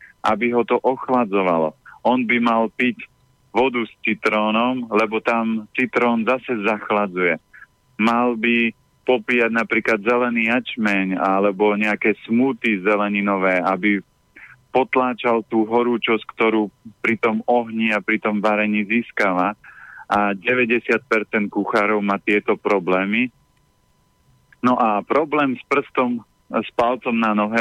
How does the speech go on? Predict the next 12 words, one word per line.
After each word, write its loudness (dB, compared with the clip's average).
môže 2
byť -2
dvojitý. 0
Buď 0
to -2
môže 0
byť -2
obličková 0
záležitosť, 0
alebo 0
pečeňová 0
záležitosť. 0